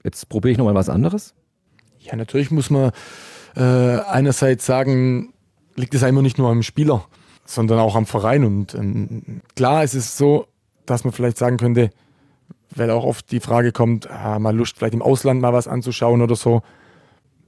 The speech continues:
Speaker 2: Man weiß es nicht, aber wie gesagt, ich könnte mir natürlich auch jetzt, äh, Francesco Totti, einmal Roma, immer Roma, genauso gut vorstellen, dass es bei mir dann heißt, mehr oder weniger einmal Heidenheim, immer Heidenheim.
Speaker 1: Ja, auch wenn wir jetzt, du wirst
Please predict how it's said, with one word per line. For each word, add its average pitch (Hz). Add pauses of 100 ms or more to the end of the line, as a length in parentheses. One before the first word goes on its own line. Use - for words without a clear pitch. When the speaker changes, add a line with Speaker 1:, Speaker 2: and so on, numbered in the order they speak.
Speaker 2:
Man 120
weiß 143
es 139
nicht, 117
aber 104 (120)
wie 113
gesagt, 110
ich 113
könnte 113
mir 113
natürlich 110
auch 110 (500)
jetzt, -
äh, 104 (480)
Francesco 110
Totti, 107 (120)
einmal 107
Roma, 104
immer 107
Roma, 107 (340)
genauso 104
gut 107
vorstellen, 110
dass 104
es -
bei -
mir 107
dann 107
heißt, 107 (360)
mehr 117
oder 107
weniger 107
einmal 107
Heidenheim, 104
immer 110
Heidenheim. 104 (180)
Speaker 1:
Ja, 147
auch -
wenn 131
wir 101
jetzt, -
du 92
wirst -